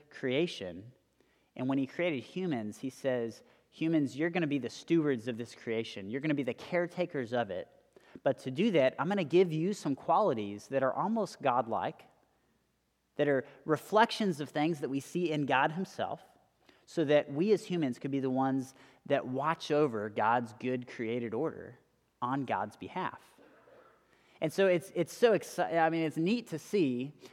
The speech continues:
the ways that, that we are made in the image of God. Different theologians break this out in different ways, but, but you could track that. Like, John Wesley talks about be-, having the natural image, the moral image, and the political image.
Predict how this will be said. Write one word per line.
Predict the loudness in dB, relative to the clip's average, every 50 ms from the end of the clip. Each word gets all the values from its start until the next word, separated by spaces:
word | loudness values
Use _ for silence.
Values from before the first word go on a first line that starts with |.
| -20 _ 0
the | 2 4
ways | 6 8 10 10 10 8 6 4
that, | 2 0 0 0 -2 -2 2
that | 4 4 4 2 -2 -8 -12
we | -4 -2 2 4 6
are | 6 6
made | 4 4 4 4 2
in | 2 0
the | 0 0
image | 0 -2 -2 -4
of | -6 -4 2
God. | 6 6 8 8 6 4 2 -2 -4 -8 -16 -20 -14 0
Different | 2 2 2 2 -2 -2 4
theologians | 6 6 8 8 8 8 6 6 2 0 0 0
break | 4 6 6 6 6 4
this | -4 -6 0 4
out | 6 6 6 6
in | 4 2
different | 0 0 2 0 -2 0
ways, | 4 4 6 8 8 8 6 4 2 0 0
but, | 2 2 2 2 0
but | -2 0
you | 2 0 0 0
could | 0 -4 0
track | 4 6 6 6 6 4
that. | 6 6 6 6 4
Like, | 2 0
John | 2 2 4 4 6 6
Wesley | 6 4 4 2 -2 -4 -2
talks | 2 2 2 2 2 0
about | 2 4 4 4 2 0
be-, | -4 -4
having | -4 0 2 2 2 4 2 0 0
the | 0
natural | 2 4 6 4 4 4 0 0 0
image, | 2 2 2 0 0 -2 -2 -4
the | -2
moral | 0 4 4 6 4 4
image, | 2 0 -2 -2 -2 -4 -4
and | -4 -6
the | -6
political | -6 -4 -2 0 0 0 -2 -4 -6 -4
image. | -4 -2 -2 -4 -4 -6 -12 -18